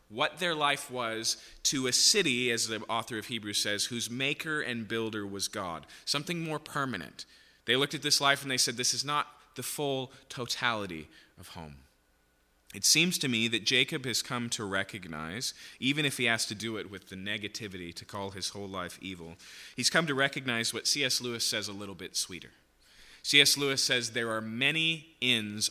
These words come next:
on the way home, but none of them so nice that we would mistake them for home itself." He goes on to say that that's by design, that God gives us glimpses of life as it was intended,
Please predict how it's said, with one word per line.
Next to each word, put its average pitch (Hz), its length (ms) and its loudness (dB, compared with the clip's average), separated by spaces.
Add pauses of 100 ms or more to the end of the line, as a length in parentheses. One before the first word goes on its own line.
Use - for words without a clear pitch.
on 101 180 -6
the 98 80 -6
way 104 540 -4 (420)
home, 71 400 -10 (720)
but 101 120 0
none 120 260 2
of 120 100 0
them 120 180 0
so 110 180 0
nice 101 320 -4
that - 140 -8
we 92 80 -6
would 92 180 -10
mistake 92 440 -2
them 90 120 -12
for 85 140 -14
home 76 300 -14
itself." - 560 -10 (760)
He 123 100 -2
goes 151 200 2
on 147 120 0
to 147 60 -4
say 139 160 0
that 127 160 -4
that's 127 220 2
by 127 220 2
design, 127 560 -4 (360)
that 127 160 2
God 139 260 2
gives 135 240 0
us 127 200 0
glimpses 127 720 4
of 117 180 -2
life 131 320 2
as 139 140 2
it 131 80 0
was 117 160 -2
intended, 120 540 -2